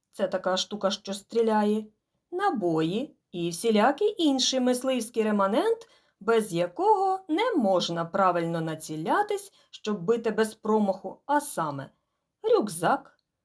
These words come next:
буханку, консерви, огірки, помідори, десяток укруту яєць і стопку.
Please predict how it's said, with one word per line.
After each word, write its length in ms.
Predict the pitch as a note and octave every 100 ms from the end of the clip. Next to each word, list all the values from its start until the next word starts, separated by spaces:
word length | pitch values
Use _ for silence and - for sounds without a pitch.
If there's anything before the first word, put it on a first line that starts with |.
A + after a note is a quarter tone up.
| _ _
буханку, 920 | G3+ E4+ G#4+ - F3+ E3+ G#3 - B3+ - _ _ _ -
консерви, 880 | A#4 E4 - - F#3 F3+ F#3 A3 F4 _ _ _ -
огірки, 800 | G#4+ E4 G3+ F3 G#3 G3+ D4 - _ _ _ _ _
помідори, 800 | F#4+ F4 A3+ F3 F3 E3 F3 C#4+ _ _ _ _
десяток 800 | A3+ F#4+ G4 A4+ A#4 A#4 D4+ -
укруту 500 | C4+ C4+ C4 C4 A#3+
яєць 640 | F3+ E3+ A#3+ G#4 G#4+ - -
і 320 | B3 F4+ G#4+ G#4+ _ _ _
стопку. 920 | _ - - - D4 D#3+ - - C#3+